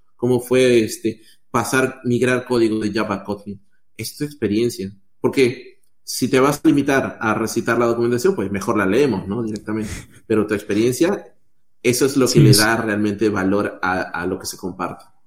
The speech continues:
Speaker 2: Sí, la experiencia es única, ¿no? Y cada persona la va a contar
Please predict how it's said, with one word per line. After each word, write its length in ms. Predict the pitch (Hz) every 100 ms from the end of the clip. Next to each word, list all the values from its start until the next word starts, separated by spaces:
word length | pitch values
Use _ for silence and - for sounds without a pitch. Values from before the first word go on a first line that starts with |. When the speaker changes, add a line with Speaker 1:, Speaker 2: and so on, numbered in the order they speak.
| _ _ -
Speaker 2:
Sí, 180 | 185
la 80 | 190
experiencia 440 | 143 - 147 143 160
es 140 | -
única, 260 | 139 127 123
¿no? 180 | 175
Y 120 | 170 120
cada 200 | 135 151
persona 360 | 120 139 147
la 100 | 147
va 100 | 123
a 60 | 127
contar 460 | 135 120 127 131